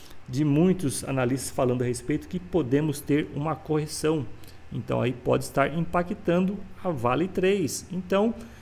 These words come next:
é um estudo bem interessante no médio e longo prazo para quem gosta do ativo.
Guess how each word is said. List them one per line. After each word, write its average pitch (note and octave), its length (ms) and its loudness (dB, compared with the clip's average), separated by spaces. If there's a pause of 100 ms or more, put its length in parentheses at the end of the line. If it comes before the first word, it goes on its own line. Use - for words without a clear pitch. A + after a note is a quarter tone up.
(200)
é E3+ 100 2
um G#3 100 6
estudo F3+ 480 4
bem C3+ 200 4
interessante D#3+ 760 0
no A#3+ 160 2
médio D3+ 340 4
e - 20 2
longo E3+ 180 0
prazo F3 340 0
para G3 160 2
quem G#3 280 0
gosta E3 580 6
do B2 240 2
ativo. D#3+ 480 -2